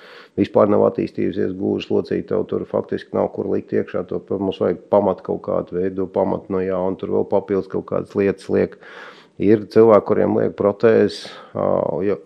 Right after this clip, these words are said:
ku-, atkārtot, tās ir revīzijas operācijas, tas ir vēl sarežģītāk, jā, tātad tur, tur liela kaulu deficīti ir, un tur arī tas viss jāņem vērā. Te ir cilvēki, kuriem jau bijušas kaut kādas operācijas, nesauguši lūzumu.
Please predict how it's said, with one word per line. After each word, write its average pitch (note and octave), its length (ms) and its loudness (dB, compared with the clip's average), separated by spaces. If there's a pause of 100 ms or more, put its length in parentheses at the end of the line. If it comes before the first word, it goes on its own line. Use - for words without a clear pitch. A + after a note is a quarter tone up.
ku-, - 400 -12
atkārtot, F#2 800 -2
tās - 260 -8
ir F#2+ 80 -4
revīzijas F2 480 -2
operācijas, F#2 560 -4
tas G2+ 140 -10
ir G2 100 -6
vēl G2 160 2
sarežģītāk, E2+ 800 -8
jā, F#2 140 -4
tātad F2 320 -8 (800)
tur, G2 400 -2
tur G2 240 -2 (140)
liela G#2 440 4
kaulu G#2 400 4
deficīti F#2+ 600 0
ir, F#2+ 100 -6
un F2+ 160 -6
tur G2+ 140 -6 (260)
arī G2 260 0
tas - 220 -6
viss F#2+ 240 -2
jāņem E2+ 320 0
vērā. D#2 380 -2 (160)
Te G2 180 -4
ir F#2+ 80 0
cilvēki, G#2 400 4
kuriem G2 240 4
jau F#2+ 160 4
bijušas G#2+ 400 4
kaut F#2 160 0
kādas G2 320 -2
operācijas, F#2 560 -2
nesauguši F#2 600 -4
lūzumu. F#2 480 -4